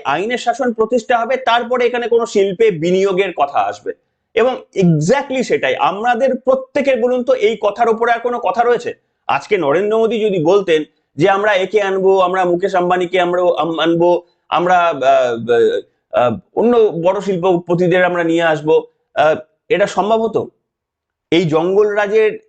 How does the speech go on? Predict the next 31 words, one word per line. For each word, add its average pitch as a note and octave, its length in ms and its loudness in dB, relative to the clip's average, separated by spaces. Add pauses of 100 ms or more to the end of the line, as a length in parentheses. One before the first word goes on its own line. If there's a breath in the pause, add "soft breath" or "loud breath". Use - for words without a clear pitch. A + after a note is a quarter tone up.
(120)
যতক্ষণ G#3 480 -2
না G#3+ 140 -2
মুক্ত F3 400 -2
হচ্ছে G3 380 -2
ততক্ষণ G3 500 -2
আমাদের G3+ 360 0
এই G3 180 2
মুহূর্তে A3 380 0
পাখির F#3+ 480 -4
চোখ, D3+ 340 0
অর-, D#3 300 2
অর্জুনকে F#3+ 460 2
যখন G#3 240 0
জিজ্ঞাসা E3+ 400 -2
করেছিল C#3+ 520 0 (580)
যে, C#3+ 360 2 (100)
আহ, C3 300 2
"তুমি F#3 280 2
এই F3+ 60 2
মুহূর্তে F#3+ 380 2
কি F#3+ 200 -4
দেখতে F3+ 320 0
পাচ্ছ?" C#3 260 -2
অর্জুন D3+ 600 0
তখন F3+ 280 -2
বলেছিল D3+ 420 0
যে, D#3 100 -2
"আমি E3 140 -2
শুধুমাত্র F3+ 480 -2
এই D3+ 180 2
মুহূর্তে E3+ 400 0